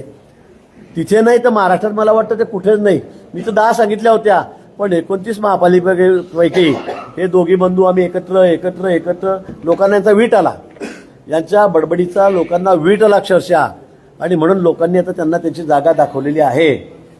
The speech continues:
म्हणजे नुसते घरकोंबड्यासारखे घरात बसून राहायचं आणि तुमच्यासमोर, मीडियासमोर बडबड करायची, पण लोकांमध्ये जायचं नाही, जनहिताची कामं करायची नाही,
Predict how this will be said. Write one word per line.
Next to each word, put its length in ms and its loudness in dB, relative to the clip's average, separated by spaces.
म्हणजे 240 0
नुसते 220 0
घरकोंबड्यासारखे 760 2
घरात 220 0
बसून 260 -4
राहायचं 460 2
आणि 220 -8
तुमच्यासमोर, 580 -2
मीडियासमोर 500 2
बडबड 340 2
करायची, 760 0
पण 100 -10
लोकांमध्ये 580 -2
जायचं 360 2
नाही, 220 2
जनहिताची 420 0
कामं 320 0
करायची 340 2
नाही, 300 0